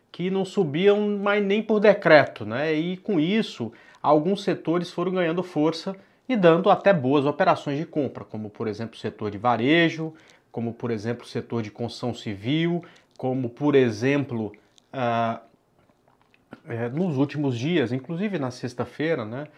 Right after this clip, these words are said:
o setor que exporta madeira, papel e celulose, outro setor que tava se destacando é o setor de,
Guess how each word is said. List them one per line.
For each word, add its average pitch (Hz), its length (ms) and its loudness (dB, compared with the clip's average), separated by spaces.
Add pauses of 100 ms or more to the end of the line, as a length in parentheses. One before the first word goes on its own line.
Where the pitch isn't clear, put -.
(260)
o 123 80 -8
setor 127 500 -4
que - 120 -8
exporta 117 460 -2
madeira, 113 340 -2
papel 110 320 -4
e 107 40 -4
celulose, 127 760 4
outro 131 160 -8
setor 123 380 -8
que - 80 -20
tava 120 200 0
se - 140 -14
destacando 113 640 -6
é 107 40 -8
o - 20 -8
setor 110 420 -10
de, 104 260 -10